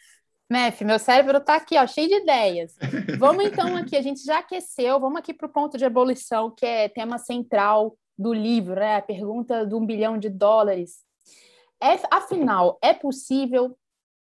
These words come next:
reduzir, né, em quarenta e cinco por cento aí as emissões de gases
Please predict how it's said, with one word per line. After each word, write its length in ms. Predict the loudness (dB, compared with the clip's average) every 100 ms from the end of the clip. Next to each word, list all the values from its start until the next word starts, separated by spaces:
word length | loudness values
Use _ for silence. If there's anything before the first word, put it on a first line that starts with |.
| _ _
reduzir, 760 | 2 2 -4 -6 -6 -4 -6 -10 _ -6
né, 140 | -6
em 20 | -2
quarenta 500 | 0 0 0 -2 -4
e 60 |
cinco 320 | -4 -6 -6
por 180 | -8 -10
cento 400 | -8 -8 -8 -2
aí 340 | -2 -2 -8 -6
as 160 | -6 -4
emissões 420 | -6 -6 -10 -10
de 80 | -6
gases 640 | -2 -2 -4 -10 -14 -20